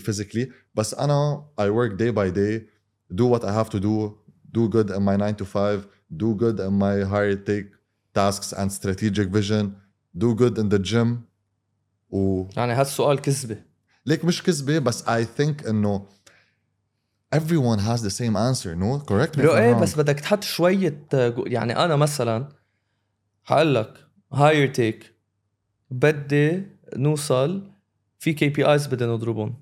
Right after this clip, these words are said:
Speaker 2: أوكي؟ بدي، ب-، بدي مثلا من هلأ ل-، لآخر السنة نكون واصلين at least ستين حلقة وأكتر، عرفت؟ مثلا،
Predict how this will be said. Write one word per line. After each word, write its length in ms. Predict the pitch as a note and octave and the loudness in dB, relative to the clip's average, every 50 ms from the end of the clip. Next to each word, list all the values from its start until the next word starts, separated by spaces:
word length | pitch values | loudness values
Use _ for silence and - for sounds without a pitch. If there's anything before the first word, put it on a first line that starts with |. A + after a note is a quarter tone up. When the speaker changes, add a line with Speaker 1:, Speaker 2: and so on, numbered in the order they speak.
| _ - - | _ -12 -12
Speaker 2:
أوكي؟ 280 | A2+ - - - C3 C#3 | -12 -6 -2 0 0 2
بدي، 260 | B2+ B2 B2+ B2+ B2 | 0 -2 -4 -4 -6
ب-، 480 | A#2 A#2+ A#2 A#2+ A#2+ A#2+ A#2+ - - - | -4 -2 -2 -2 -2 -4 -4 -4 -2 -2
بدي 220 | A#2+ B2 B2 B2 | -2 -2 0 0
مثلا 360 | B2+ B2+ B2 - B2 B2 A#2 | -2 -2 -2 -2 -2 -2 -2
من 160 | A#2 A#2 A#2 | -2 -2 0
هلأ 280 | A#2+ C3+ B2+ A#2+ A#2+ - | 0 0 0 0 -2 -2
ل-، 260 | - A1 - - G#2 | -2 -2 -2 -2 -2
لآخر 280 | A#2 - A#2+ C3 - A#2 | -2 -2 -2 -2 -4 -6
السنة 340 | A#2 - - B2 B2+ B2+ B2 | -8 -4 -4 -2 -2 -2 -2
نكون 240 | B2 - B2+ B2 | -4 -4 -4 -2
واصلين 460 | A#2+ A#2 A2+ A2 - - B2+ A#2 - A2 | -2 -2 -2 -4 -4 -6 -4 -4 -4 -4
at 40 | |
least 80 | - - | -4 -6
ستين 480 | A#2+ - - - G2+ - - A2 G2+ - | -8 -6 -6 -8 -8 -8 -6 -6 -6 -6
حلقة 420 | - - A2 - - A#2 A#2+ - _ _ _ _ _ _ _ _ _ _ _ _ _ _ - | -6 -6 -6 -6 -6 -8 -10 -12 _ _ _ _ _ _ _ _ _ _ _ _ _ _ -6
وأكتر، 580 | - - A2+ - - - - - - - - _ _ _ _ _ _ _ _ _ _ _ _ _ _ - | -2 -2 -2 -2 -4 -8 -8 -8 -8 -10 -18 _ _ _ _ _ _ _ _ _ _ _ _ _ _ -12
عرفت؟ 340 | - C3 - - - C#3 C#3 - - _ _ _ _ _ _ _ _ _ - | -10 -10 -6 -4 -4 -4 -4 -6 -12 _ _ _ _ _ _ _ _ _ -6
مثلا، 480 | - A#2 A#2+ A#2 - - G2+ G#2 G#2 G#2+ | -2 -2 -2 -2 -2 -4 -6 -6 -8 -10